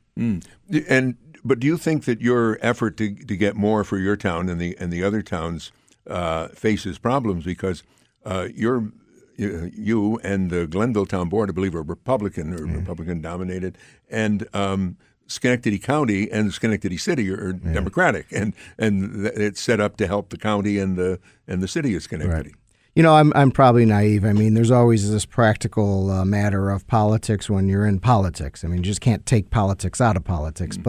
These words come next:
Speaker 2: But, um, I've always believed that you do what's best for the community, you do be-, what's best for the town, and whether you're Democrat, Republican, a Martian, an independent, whatever you are, uh, you should be doing what's best for your community. And I, I wholly believe, and I say I might be naive, but I wholly believe that people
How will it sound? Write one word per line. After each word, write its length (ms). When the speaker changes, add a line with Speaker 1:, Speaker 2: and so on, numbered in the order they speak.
Speaker 2:
But, 60
um, 260
I've 160
always 260
believed 360
that 100
you 80
do 200
what's 140
best 260
for 100
the 100
community, 440
you 100
do 100
be-, 220
what's 240
best 240
for 80
the 100
town, 400
and 100
whether 320
you're 140
Democrat, 520
Republican, 720
a 80
Martian, 600
an 180
independent, 560
whatever 340
you 140
are, 280
uh, 120
you 180
should 240
be 80
doing 300
what's 140
best 280
for 120
your 120
community. 520
And 160
I, 360
I 120
wholly 320
believe, 320
and 100
I 60
say 280
I 40
might 200
be 120
naive, 340
but 100
I 60
wholly 300
believe 340
that 160
people 420